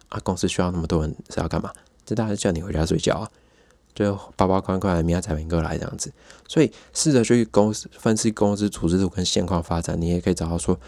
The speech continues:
诶，或许公司的下一步会是怎么调整或怎么走，这也是一个方法。所以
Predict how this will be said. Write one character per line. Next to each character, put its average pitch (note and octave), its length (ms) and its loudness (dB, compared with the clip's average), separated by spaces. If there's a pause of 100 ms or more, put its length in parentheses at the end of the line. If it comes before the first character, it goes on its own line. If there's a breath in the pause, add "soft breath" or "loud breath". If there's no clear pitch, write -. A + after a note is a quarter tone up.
(180 loud breath)
诶， - 140 -6 (280 loud breath)
或 B2 200 8
许 - 120 -4
公 F#2+ 180 0
司 - 60 -4
的 F2+ 80 2
下 F2 200 0
一 E2 40 0
步 E2+ 200 2
会 F2 160 -2
是 F2+ 220 0 (100)
怎 - 140 -10
么 D#2 80 -2
调 D#2 240 0
整 E2 160 0
或 E2+ 140 0
怎 - 120 -6
么 C#3 120 -4
走， - 200 -6 (360 loud breath)
这 G#2 200 0
也 D#2 140 2
是 F#2 160 2
一 E2+ 140 6
个 D#2 400 0
方 D#2 280 0
法。 - 220 -4 (840 loud breath)
所 A2+ 180 2
以 - 180 4